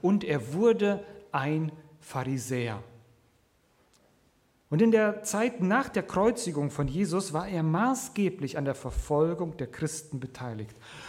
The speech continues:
Und er tat dies aus der tiefsten Überzeugung, dass es richtig ist. Er hasste die Jünger und er richtete sehr viel Schaden unter ihnen an. Und wir können ihn mit Recht als Mörder und Verfolger der Gemeinde Jesu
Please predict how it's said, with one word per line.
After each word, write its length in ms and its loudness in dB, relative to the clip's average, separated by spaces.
Und 120 2
er 220 -2
tat 520 -2
dies 420 -2
aus 260 -2
der 240 -6
tiefsten 680 0
Überzeugung, 960 -2
dass 160 -8
es 220 -10
richtig 420 -2
ist. 360 -16
Er 200 -4
hasste 340 -2
die 140 -8
Jünger 380 0
und 140 4
er 120 4
richtete 460 0
sehr 380 2
viel 200 0
Schaden 540 -2
unter 180 -4
ihnen 240 -2
an. 300 0
Und 100 -6
wir 80 -4
können 300 0
ihn 240 -2
mit 240 -4
Recht 400 -6
als 380 -8
Mörder 580 -2
und 120 -6
Verfolger 840 -4
der 100 -4
Gemeinde 440 -6
Jesu 460 -8